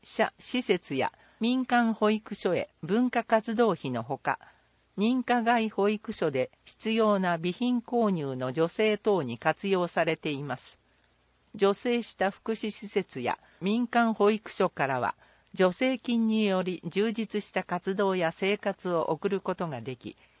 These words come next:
とても感謝しています、との声をいただきました。特集では、赤い羽共同募金の令和二年度実績報告と使い道について紹介します。写真説明。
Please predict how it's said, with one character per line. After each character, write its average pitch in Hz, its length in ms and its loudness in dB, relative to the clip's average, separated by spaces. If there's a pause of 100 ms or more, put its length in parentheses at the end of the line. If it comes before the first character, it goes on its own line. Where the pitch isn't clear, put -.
(120)
と 190 120 -2
て 233 140 0
も 240 140 0
感 247 240 0
謝 139 160 -4
し - 120 -16
て 147 140 -6
い 147 120 -6
ま 139 120 -4
す、 - 220 -18 (260)
と 220 140 0
の 165 120 2
声 185 280 6
を 117 80 0
い 123 80 -4
た 151 140 0
だ 151 120 -2
き 143 140 -8
ま 131 120 -6
し - 140 -18
た。 - 160 -10 (960)
特 190 300 2
集 254 340 0
で 220 180 4
は、 151 200 0 (420)
赤 185 300 2
い 240 120 0
羽 202 300 0
共 233 300 0
同 220 180 2
募 202 180 2
金 143 320 -6
の 104 200 -4 (280)
令 226 300 4
和 160 160 0
二 156 180 -2
年 202 300 0
度 127 220 -2
実 180 360 -4
績 240 140 -2
報 220 220 0
告 - 280 -8
と - 280 -2
使 - 300 -4
い 214 220 0
道 202 140 -4
に 190 140 0
つ 208 160 -4
い 156 100 -6
て - 160 -10
紹 175 300 -4
介 160 240 -4
し - 180 -12
ま 131 140 -10
す。 - 240 -20 (1080)
写 214 200 2
真 254 280 -2
説 226 360 -4
明。 110 360 -4